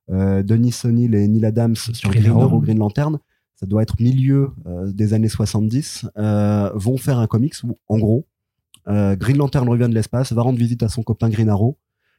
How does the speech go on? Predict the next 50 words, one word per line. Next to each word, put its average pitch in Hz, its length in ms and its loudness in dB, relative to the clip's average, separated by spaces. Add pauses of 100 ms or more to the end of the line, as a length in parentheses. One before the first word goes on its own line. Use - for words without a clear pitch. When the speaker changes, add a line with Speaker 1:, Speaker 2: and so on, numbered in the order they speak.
(160)
Speaker 1:
Euh, 98 400 0
il 117 80 -2
rencontre, 127 480 -2
euh, 101 380 2 (340)
un 113 180 2
homme, 123 420 0 (140)
alors 104 200 0
il 107 80 0
rencontre 123 340 0
un 123 60 2
homme 131 120 0
qui 120 120 -8
se - 40 -12
fait 131 100 -2
agresser. 120 520 0 (240)
Pour 117 160 -2
lui, 131 100 0
c'est 127 120 -2
un 113 100 2
homme 117 140 2
en 107 40 -2
costume. 120 460 -4 (540)
Euh, 98 180 2
du 98 140 -2
coup, 135 140 0
il 120 40 2
se 104 60 -4
dit, 117 240 0
ah, 113 120 -4
ce 110 120 -8
monsieur 101 280 -4
en 107 60 0
costume, 104 520 -2 (1000)
forcément, 113 420 -2
il 107 60 -2
se - 60 -12
fait 107 60 -2
agresser 104 300 -2
par 104 160 -4
des 104 100 -2
punks. 113 400 -4 (380)
Il 107 140 -2
est 107 40 -2
pas 107 120 -2
très, 110 200 -4
enfin, 95 300 -4 (180)
je 104 220 -6
vais 110 80 2
le 107 80 0
défendre, 104 420 -2